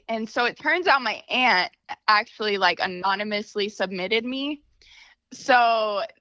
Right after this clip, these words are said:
then when they kept calling me, asking me to go to finals or whatever, I really honestly was blowing it off because I'm like, "There's no way. Like, this is, like, a one in a million chance. I've got my job here. I just moved to Atlanta. Like,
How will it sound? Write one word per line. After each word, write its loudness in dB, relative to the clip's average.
then -2
when -2
they -6
kept -6
calling -2
me, -8
asking 0
me -6
to -4
go 0
to -18
finals 0
or 0
whatever, 2
I 2
really 0
honestly -2
was -6
blowing -4
it -10
off -6
because -4
I'm -4
like, -8
"There's -2
no 0
way. 0
Like, -4
this -8
is, -8
like, -2
a -4
one -4
in -8
a -8
million -6
chance. -4
I've -2
got 4
my -4
job 2
here. 2
I 2
just -8
moved -8
to -2
Atlanta. 0
Like, -2